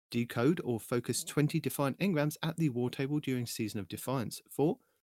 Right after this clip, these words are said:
Challenge X P plus. Favoured Liberator. Generate sixty favours in seasonal activities.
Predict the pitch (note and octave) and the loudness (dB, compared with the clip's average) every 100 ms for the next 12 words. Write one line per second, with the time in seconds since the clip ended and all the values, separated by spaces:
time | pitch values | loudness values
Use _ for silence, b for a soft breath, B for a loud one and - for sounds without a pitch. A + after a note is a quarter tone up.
0 | - - G2+ G2+ G#2 - G2+ G2 A2 A#2+ | -12 -8 -6 -6 -8 -6 -4 -4 -4 -4
1 | - - - _ _ _ _ _ _ _ | -6 -12 -14 _ _ _ _ _ _ _
2 | _ _ - A3 G3 E3+ A2 G#2 G#2 G2 | _ _ 2 4 6 4 2 0 0 -2
3 | - G#2 - _ _ _ - G#2 G#2+ - | -4 -8 -10 _ _ _ -4 -2 0 -2
4 | - - - C3 D3 E3 F3+ - C3+ - | -4 -4 -4 0 2 4 2 2 2 2
5 | A#2+ G#2+ A2 G#2 - C3+ C3+ G#2+ - - | 0 -2 -2 -2 -2 -2 -2 -8 -8 -12